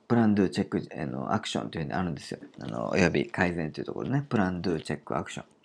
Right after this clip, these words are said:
ピーディーシーエーサイクルっていうのがあるの。そこに、まあ、調査っていうのが入れて、エスピーディーシーエーっていうのがあるんですけどね。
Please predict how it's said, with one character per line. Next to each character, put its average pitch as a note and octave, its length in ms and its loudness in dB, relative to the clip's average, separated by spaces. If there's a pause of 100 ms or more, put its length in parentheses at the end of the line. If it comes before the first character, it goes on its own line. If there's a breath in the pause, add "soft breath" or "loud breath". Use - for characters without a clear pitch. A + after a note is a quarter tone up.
(180 loud breath)
ピ B2+ 140 2
ー B2 40 6
デ B2+ 80 2
ィ B2 40 4
ー - 20 2
シ C#3+ 160 -4
ー B2+ 80 2
エ - 20 2
ー A#2+ 60 2
サ C#3+ 160 2
イ C#3+ 40 0
ク C#3+ 100 -2
ル D2+ 80 0
っ - 20 -8
て - 120 -8
い A#1 40 -6
う - 20 -6
の - 80 -8
が D2+ 80 -6
あ D2+ 40 -2
る C2+ 100 -6
の。 - 80 -12 (340 loud breath)
そ - 160 0
こ F3 80 4
に、 E3+ 100 2
ま F3 120 4
あ、 - 20 4
調 B2+ 260 4
査 C3 120 -2
っ C3 40 0
て - 120 -4
い - 20 2
う G2+ 40 2
の F#2 40 0
が F#2+ 80 0
入 G2 80 0
れ C#3 100 -2
て、 - 120 0
エ A2 100 0
ス - 160 -12
ピ F#2+ 80 2
ー E2+ 100 4
デ E2 100 0
ィ - 20 2
ー - 20 2
シ - 200 -6
ー F#2+ 160 2
エ - 20 2
ー - 60 -2
っ - 20 -10
て - 100 -12
い C#2+ 40 -6
う - 20 -4
の B1+ 80 -6
が C#2+ 60 -2
あ - 20 -2
る D#2 80 -4
ん - 60 -6
で - 40 -10
す - 80 -16
け - 80 -8
ど B2 60 0
ね。 D#3+ 160 2